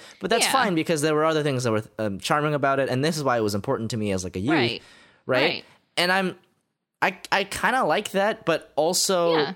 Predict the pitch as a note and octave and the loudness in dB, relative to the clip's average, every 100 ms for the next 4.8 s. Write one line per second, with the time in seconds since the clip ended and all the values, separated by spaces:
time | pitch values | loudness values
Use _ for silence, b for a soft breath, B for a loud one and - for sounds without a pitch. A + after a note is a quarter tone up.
0 | - D#3+ - - E3 E3+ D#3 - C#3 C3 | -4 -4 -4 -2 0 0 -4 -2 0 0
1 | - - C3+ - F3 F#3+ - F#3+ G3+ G3 | -2 -2 0 0 0 -2 -2 -2 0 0
2 | C3 A#2+ A#2+ A#2 G#2+ - C3+ B2 B2 B2 | 0 2 0 0 -2 -2 0 0 0 -2
3 | - C#3+ A#2+ G2+ - C3 D#3 G#3 C4+ C4+ | -2 -2 0 0 -2 -4 0 0 0 0
4 | G3 D3 C#3 E3 G3 G3 B3+ - | 0 2 2 0 0 0 0 -2